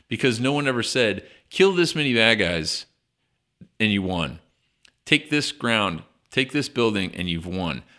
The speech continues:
That's been a problem throughout this entire war, is we've never had someone say, "This is our clear metric for success. This is what winning is."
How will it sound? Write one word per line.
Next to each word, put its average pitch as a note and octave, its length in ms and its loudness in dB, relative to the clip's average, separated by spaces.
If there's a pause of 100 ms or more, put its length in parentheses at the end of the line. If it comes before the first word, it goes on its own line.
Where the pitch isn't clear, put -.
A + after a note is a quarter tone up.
(100)
That's - 180 -6
been F#3 160 -4
a D3 60 -4
problem A2 500 -2
throughout F2+ 560 -2
this E2 180 -4
entire E2+ 420 -2
war, E2+ 600 -4
is F2 300 -6
we've G2 260 -6
never B2+ 400 -2
had G#2 340 -2
someone F2+ 320 -6
say, E2+ 400 -4 (600)
"This C3 220 0
is B2 140 -6
our A2+ 120 2
clear G2+ 320 -2
metric F#2 440 -2
for - 180 -8
success. - 800 -8 (400)
This A#2+ 320 0
is B2 140 -4
what G#2+ 200 0
winning F#2 360 -2
is." E2 480 -6